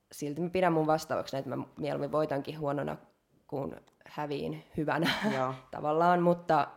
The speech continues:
Speaker 1: mä ymmärrän, koska
Speaker 2: Joo,
Speaker 1: se ei tun-,
Speaker 2: koska mä
Speaker 1: tuntunut
Speaker 2: haluan
Speaker 1: myöskään kivalta sekään.
Speaker 2: Mä
Speaker 1: Et siitä jää semmonen morkkis, et
Speaker 2: haluan kilpailla niinku kovia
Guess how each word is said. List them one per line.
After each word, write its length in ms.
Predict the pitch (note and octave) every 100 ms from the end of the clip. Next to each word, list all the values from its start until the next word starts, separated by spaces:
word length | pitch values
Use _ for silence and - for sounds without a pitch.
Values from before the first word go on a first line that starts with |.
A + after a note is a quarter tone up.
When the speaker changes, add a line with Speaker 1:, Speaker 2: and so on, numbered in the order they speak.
| -
Speaker 1:
mä 140 | D#3
ymmärrän, 400 | D#3 E3 A2+ A#2
koska 220 | - C#3 C#3
Speaker 2:
Joo, 80 |
Speaker 1:
se 100 | C3+
ei 100 | D#3
tun-, 80 | D#3+ E3
Speaker 2:
koska 160 | D3+
mä 40 | -
Speaker 1:
tuntunut 220 | C3+ D#3+
Speaker 2:
haluan 120 | E3+
Speaker 1:
myöskään 360 | F#3 F#3 - D#3
kivalta 300 | D#3 D3+ D3+
sekään. 600 | D#3+ D3 D#3+ D3 C3 D#3 E3+ _ _ _ _ C3
Speaker 2:
Mä 60 |
Speaker 1:
Et 200 | B2+ - _
siitä 260 | - D#3 D3+
jää 80 |
semmonen 260 | D3+ C3 -
morkkis, 380 | - - - -
et 220 | - - _ _ _
Speaker 2:
haluan 320 | - C3+ C3 C3
kilpailla 460 | C3+ B2+ A#2+ A#2+
niinku 200 | A#2+ A#2
kovia 480 | A#2 - A#2+ B2 B2